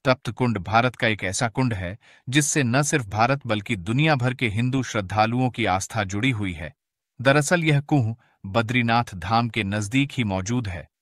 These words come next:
जो कि हर वक्त गर्म पानी से भरा रहता है। जब भी कोई श्रद्धालु चार धाम यात्रा पर जाता है,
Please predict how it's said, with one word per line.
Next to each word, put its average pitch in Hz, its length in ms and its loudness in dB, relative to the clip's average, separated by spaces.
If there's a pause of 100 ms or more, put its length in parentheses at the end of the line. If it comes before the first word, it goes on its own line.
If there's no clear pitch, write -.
(140)
जो 113 180 -2
कि 123 120 -2
हर 113 240 0
वक्त 117 280 0
गर्म 113 320 0
पानी 95 300 -2
से 104 120 -4
भरा 95 280 -2
रहता 76 320 -8
है। - 200 -14 (500)
जब 107 280 0
भी 135 140 2
कोई 110 280 -2
श्रद्धालु 107 520 -2
चार 113 380 2
धाम 104 320 0
यात्रा 95 320 -2
पर 90 160 -6
जाता 92 340 -2
है, 90 260 -8